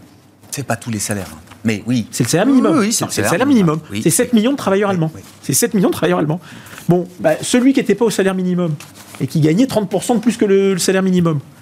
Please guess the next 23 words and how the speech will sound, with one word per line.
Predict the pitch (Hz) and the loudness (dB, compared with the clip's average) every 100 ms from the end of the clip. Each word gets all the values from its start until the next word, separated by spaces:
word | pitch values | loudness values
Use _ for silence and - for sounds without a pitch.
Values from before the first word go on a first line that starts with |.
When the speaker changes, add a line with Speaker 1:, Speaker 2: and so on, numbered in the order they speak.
| - - | -12 -4
Speaker 2:
quand | 214 | 0
il | 208 | 2
va | |
voir | 202 | 0
que | 202 | -2
le | |
salaire | 170 170 | -4 -2
minimum | 165 165 175 165 | 0 2 2 0
est | |
monté | 143 139 | -2 -2
de | 139 | -2
vingt-quatre | 139 - 127 | -4 -6 -6
pour | 151 | -6
cent | - 156 | -2 -4
et | |
qu'il | - 151 | -2 -4
est, | 135 - - - - | -4 -4 -12 -12 -4
il | 170 | -2
se | - | -2
retrouve | 180 180 | 0 0
au | |
salaire | 151 139 | 0 -2
minimum, | 135 165 294 | 0 2 0